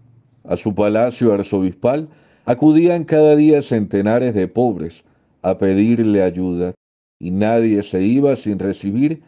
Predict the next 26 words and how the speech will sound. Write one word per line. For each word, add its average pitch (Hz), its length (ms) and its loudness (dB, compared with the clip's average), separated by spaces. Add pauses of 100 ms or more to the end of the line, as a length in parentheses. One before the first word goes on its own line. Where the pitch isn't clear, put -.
(260)
algún 139 400 0
mercado 131 840 0
o 101 160 0
dinero. 92 560 -6 (480)
A 120 100 2
los 135 160 -2
ricos 180 640 -2
les 107 440 0
insistía 110 840 0
continua 104 640 0
y 92 60 0
fuertemente 127 920 -2 (420)
acerca 120 640 -2
del 113 200 0
deber 98 420 0
tan 127 280 -2
grave 104 460 -2 (400)
que 110 160 -4
cada 151 300 2
uno 143 280 0
tiene 139 320 2
de 104 140 2
gastar 92 500 -2 (460)
en 98 260 -2
dar 113 260 0
limosnas 101 800 -4